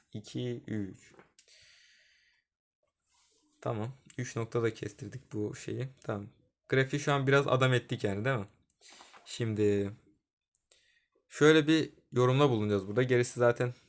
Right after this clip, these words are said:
basit bir yorum. Ee, bu f fonksiyonun grafiği de. F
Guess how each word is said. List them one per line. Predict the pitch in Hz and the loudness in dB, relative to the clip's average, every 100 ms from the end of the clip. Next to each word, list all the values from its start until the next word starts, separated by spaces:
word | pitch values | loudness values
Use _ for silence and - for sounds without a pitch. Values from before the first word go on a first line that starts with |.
| - | -2
basit | 123 120 - 110 | 0 0 -4 -2
bir | |
yorum. | 107 127 - _ _ - - _ _ - | -2 -2 -10 _ _ -20 -20 _ _ -4
Ee, | 113 110 117 | -2 0 2
bu | - | 4
f | 131 | 4
fonksiyonun | 135 139 117 - 107 104 | 4 0 0 -2 -2 0
grafiği | 104 101 107 | 0 0 -2
de. | - 120 | -2 0
F | 123 | -2